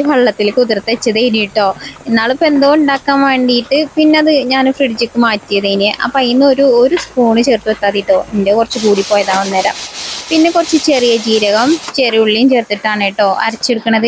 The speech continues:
ഞാൻ വെളുത്തുള്ളി ചേർക്കലില്ലേ. പിന്നെ പൊ-, ഉം, സാധാരണ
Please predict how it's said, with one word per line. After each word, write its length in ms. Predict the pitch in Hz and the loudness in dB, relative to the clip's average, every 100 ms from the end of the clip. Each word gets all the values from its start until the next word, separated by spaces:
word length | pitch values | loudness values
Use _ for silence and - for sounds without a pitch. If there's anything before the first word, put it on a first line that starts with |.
| 247 | 2
ഞാൻ 100 | 302 339 | 2 2
വെളുത്തുള്ളി 360 | 262 220 220 233 | 0 0 0 0
ചേർക്കലില്ലേ. 680 | 220 208 208 208 208 202 233 - - - - - | -2 -4 -2 0 0 0 -2 -4 -16 -16 -16 -2
പിന്നെ 260 | 294 302 339 339 | 2 2 0 0
പൊ-, 180 | 320 262 | 0 2
ഉം, 100 | 254 254 254 254 | 2 2 2 0
സാധാരണ 440 | 277 285 285 330 | 2 2 2 0